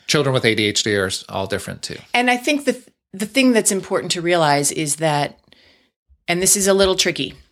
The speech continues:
Speaker 2: because by definition, the A D H D has to be impairing for the person to qualify as having A D H D. However, that doesn't mean that there are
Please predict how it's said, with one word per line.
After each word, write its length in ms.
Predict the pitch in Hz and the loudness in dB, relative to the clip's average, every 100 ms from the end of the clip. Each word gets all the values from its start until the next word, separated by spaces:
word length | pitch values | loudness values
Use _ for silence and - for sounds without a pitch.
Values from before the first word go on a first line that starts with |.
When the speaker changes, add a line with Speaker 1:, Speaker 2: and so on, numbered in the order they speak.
| _ - | _ -4
Speaker 2:
because 340 | 160 - 165 | -4 -2 -2
by 200 | 151 156 | 0 0
definition, 960 | 160 165 175 190 247 - 156 135 147 160 _ _ _ _ _ _ _ _ | 2 0 0 0 2 2 0 -6 -8 -14 _ _ _ _ _ _ _ _
the 180 | - 165 | 0 4
A 120 | 165 | 4
D 160 | 180 190 | 4 4
H 300 | 185 175 - | 4 4 2
D 420 | 160 147 147 147 - | 0 0 -2 -6 -8
has 340 | 156 170 165 | -2 0 0
to 80 | 208 | 0
be 180 | 202 190 | 0 -2
impairing 760 | 196 - 262 196 127 143 170 - _ _ _ _ _ _ _ | -2 -2 2 2 2 -2 -12 -18 _ _ _ _ _ _ _
for 260 | - 175 156 | -4 0 2
the 220 | 156 156 _ _ _ _ _ - | 2 0 _ _ _ _ _ -6
person 300 | 175 160 160 | 0 0 0
to 80 | 156 | -2
qualify 460 | 175 196 220 160 | 2 4 4 2
as 140 | 160 - | 0 -2
having 320 | 240 254 175 | -2 0 0
A 100 | 139 | 0
D 140 | 131 | -2
H 220 | 117 - | -2 -2
D. 300 | - 143 - 160 _ _ _ _ _ _ _ _ _ | -2 -4 -8 -18 _ _ _ _ _ _ _ _ _
However, 800 | - - 196 233 349 233 139 165 160 | -14 -2 2 4 4 4 2 2 2
that 180 | 180 | 2
doesn't 320 | 202 214 247 175 | 4 2 2 -2
mean 460 | 151 143 143 160 | -4 -4 -6 -6
that 180 | - 165 | -4 -2
there 140 | 180 170 | 0 2
are 580 | 165 160 160 156 156 | 4 4 2 -2 -6